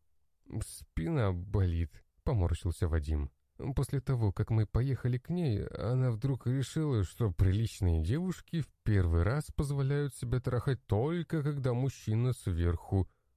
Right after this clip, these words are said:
А это такая нагрузка на мышцы, теперь разогнуться не могу". "А я подумал, что болит ниже спины", сказал я.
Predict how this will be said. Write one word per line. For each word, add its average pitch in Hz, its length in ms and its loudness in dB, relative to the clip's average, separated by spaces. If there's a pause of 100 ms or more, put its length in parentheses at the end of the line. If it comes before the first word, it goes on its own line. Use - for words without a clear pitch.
А 92 180 4
это 95 220 4
такая 92 520 2
нагрузка 82 600 0
на 82 140 2
мышцы, 92 580 -2 (420)
теперь - 340 2
разогнуться 104 720 0
не 78 100 0
могу". 78 380 -2 (640)
"А 80 100 4
я 92 240 0
подумал, 151 640 -2
что - 220 -6
болит 123 380 -2
ниже 113 300 2
спины", 78 840 2 (280)
сказал 90 400 2
я. 73 300 2